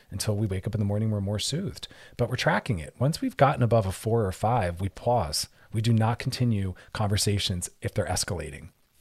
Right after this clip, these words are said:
We don't. Hard stop. And you have to call that out. "Hey, I noticed that we're both getting dysregulated.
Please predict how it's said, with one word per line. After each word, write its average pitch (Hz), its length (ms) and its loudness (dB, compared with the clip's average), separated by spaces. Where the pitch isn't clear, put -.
We 110 80 4
don't. 113 300 4
Hard 113 260 6
stop. - 400 -2
And 110 200 0
you 104 100 6
have 120 80 8
to - 80 -4
call 123 160 6
that 127 140 6
out. 120 160 6
"Hey, 139 260 8
I 110 160 4
noticed 117 320 4
that 110 100 2
we're 98 100 -4
both 104 220 0
getting 107 200 0
dysregulated. 117 800 2